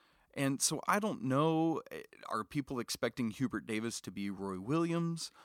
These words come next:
or Dean Smith, or, or what's the deal? Well, here's what I have to say. Guess what? Hubert Davis is <laughs> on pace to be Roy Williams or Dean Smith. What do I mean by that?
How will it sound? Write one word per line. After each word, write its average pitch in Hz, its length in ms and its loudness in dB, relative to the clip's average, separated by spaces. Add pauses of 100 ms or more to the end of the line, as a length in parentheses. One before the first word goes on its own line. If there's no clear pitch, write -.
(140)
or 104 160 0
Dean 98 340 -2
Smith, 170 500 -2
or, 110 220 -2
or 110 140 -2
what's 120 340 -2
the - 80 -8
deal? 101 320 -4
Well, 143 380 4 (280)
here's 285 440 -6
what 123 400 2 (100)
I 131 220 2
have 104 280 -4
to 92 100 -12
say. - 340 -6 (1080)
Guess 143 240 0
what? 139 260 4
Hubert 156 420 -4
Davis 135 500 0
is 123 240 0
<laughs> - 40 -8
on 143 320 0
pace 143 360 0
to - 100 -4
be 160 300 -2 (240)
Roy 107 320 0
Williams 98 560 -4
or 110 160 -4
Dean 98 260 -4
Smith. 95 400 -6 (220)
What 147 200 0
do 170 120 2
I 165 140 2
mean 180 220 -2
by - 180 -6
that? - 180 -6